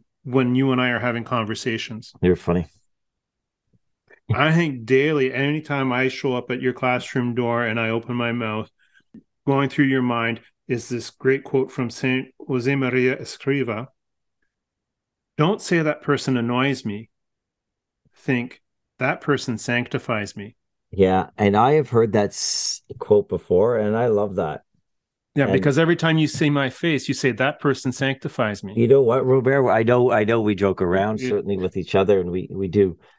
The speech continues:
Speaker 2: You know, I, I do
Speaker 1: But
Speaker 2: enjoy our talks and stuff, but th-, there are people that we do cross paths l-, with on a regular basis, and sometimes
Speaker 1: Drives me
Speaker 2: we have to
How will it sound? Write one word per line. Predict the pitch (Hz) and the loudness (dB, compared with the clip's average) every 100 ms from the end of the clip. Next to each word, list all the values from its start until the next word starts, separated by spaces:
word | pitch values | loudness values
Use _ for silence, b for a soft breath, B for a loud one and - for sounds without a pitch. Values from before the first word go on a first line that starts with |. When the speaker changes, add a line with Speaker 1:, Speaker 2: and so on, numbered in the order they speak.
| b b _ | b b _
Speaker 2:
You | - | 2
know, | 98 98 | 2 2
I, | 101 | 2
I | 107 | 2
do | 113 135 | 4 4
Speaker 1:
But | 143 | 2
Speaker 2:
enjoy | 98 90 | 0 0
our | 80 80 | -2 -6
talks | 85 78 82 - | -6 -6 -6 -8
and | 92 | -4
stuff, | - 92 - | 0 0 2
but | 117 - - | 0 -2 -6
th-, | 107 | 2
there | 131 143 | 4 6
are | 165 175 | 4 2
people | 160 160 147 110 | 2 2 2 2
that | 107 104 | 2 0
we | 120 | 0
do | 113 117 | 0 -2
cross | - 110 107 - | 0 0 0 -2
paths | 110 101 104 - | 0 0 -2 -10
l-, | 101 - _ _ | -12 -12 _ _
with | - 104 107 101 | 0 2 2 0
on | 107 | 0
a | 101 | 2
regular | 107 107 104 98 | 0 0 0 0
basis, | 104 120 120 101 95 - | 0 -2 0 -2 -2 -4
and | 107 110 107 - _ _ _ | -2 0 -2 -8 _ _ _
sometimes | - 139 151 120 120 120 | -4 -2 0 0 0 2
Speaker 1:
Drives | |
me | 123 | 0
Speaker 2:
we | 139 | 0
have | |
to | 110 | 0